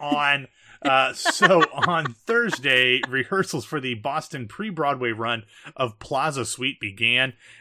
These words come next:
and we found out who will be joining Matthew Broderick and Sarah Jessica Parker in the Neil Simon revival. In the company will be Molly Ranson, Danny Bolero, and Eric Weingand, and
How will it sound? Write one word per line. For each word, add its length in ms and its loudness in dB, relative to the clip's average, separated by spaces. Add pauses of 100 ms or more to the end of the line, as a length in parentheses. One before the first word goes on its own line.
and 240 4
we 100 2
found 260 0
out 160 0
who 120 -2
will 160 -4
be 140 -6
joining 380 -4
Matthew 300 -2
Broderick 400 -2
and 80 -10
Sarah 220 -2
Jessica 280 -8
Parker 380 -4
in 240 -10
the 80 -8
Neil 260 -6
Simon 400 -8
revival. 580 0 (420)
In 120 -2
the 80 -4
company 360 -2
will 160 -2
be 140 -4
Molly 360 0
Ranson, 540 -2 (360)
Danny 280 0
Bolero, 560 0
and 160 -8
Eric 320 -4
Weingand, 760 -2 (400)
and 460 -2